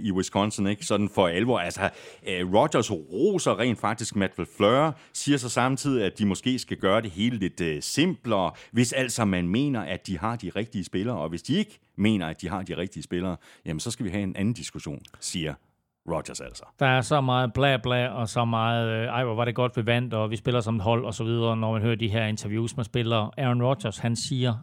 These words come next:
Speaker 2: altid nogle fede ting, og det her interview er så dybt. Altså et,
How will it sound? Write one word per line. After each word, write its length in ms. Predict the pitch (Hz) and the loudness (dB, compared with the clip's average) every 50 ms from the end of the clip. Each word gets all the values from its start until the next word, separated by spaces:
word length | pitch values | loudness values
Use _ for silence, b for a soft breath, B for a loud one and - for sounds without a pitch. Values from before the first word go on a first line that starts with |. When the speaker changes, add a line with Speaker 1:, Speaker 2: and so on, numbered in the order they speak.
| - _ - | -8 _ 2
Speaker 2:
altid 600 | 131 127 120 - - - - - - 123 135 139 | 2 2 2 0 -8 -12 -4 -4 -2 -2 -2 -2
nogle 200 | 123 113 110 107 | -2 -2 -2 -2
fede 260 | - - 120 120 117 | 0 2 2 2 2
ting, 300 | - - 113 107 107 107 b b b b b | 0 0 0 0 0 -4 b b b b b
og 180 | - 135 123 - | -2 -2 2 4
det 160 | 151 147 139 | 4 6 6
her 300 | 110 107 123 120 113 110 - | 4 4 2 2 2 0 0
interview 640 | - 120 117 113 - 117 104 98 107 110 113 123 120 120 B B B B B B B B B B _ | -2 -2 -2 -2 -2 -6 -2 0 2 4 4 4 2 -2 B B B B B B B B B B _
er 260 | 143 131 131 139 131 | 2 2 2 2 0
så 340 | 123 - - - 123 117 117 107 - - _ | -2 -4 0 2 4 4 2 0 -4 -4 _
dybt. 360 | 127 123 117 - - - - - - _ - | 2 2 2 0 -8 -16 -18 -18 -14 _ 0
Altså 240 | 131 117 - 123 - - | 0 2 2 0 0 2
et, 340 | 147 151 156 - - - | 2 2 2 0 -6 -12